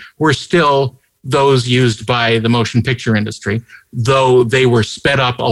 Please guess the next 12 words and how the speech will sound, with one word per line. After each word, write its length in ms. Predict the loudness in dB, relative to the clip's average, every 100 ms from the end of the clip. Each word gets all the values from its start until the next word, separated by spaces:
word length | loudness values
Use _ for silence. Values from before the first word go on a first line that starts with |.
| 0
lot 320 | 0 -4 -6
because 320 | -6 -2 0 0
even 180 | 0
in 120 | 0 2
those 260 | 0 0
days, 380 | 0 0 0 -2
the 80 | -4
schedules 460 | -2 -2 0 0
were 140 | 0 -2
very, 320 | 0 0 0
very 240 | 2 0
short 420 | -2 -2 -2 -2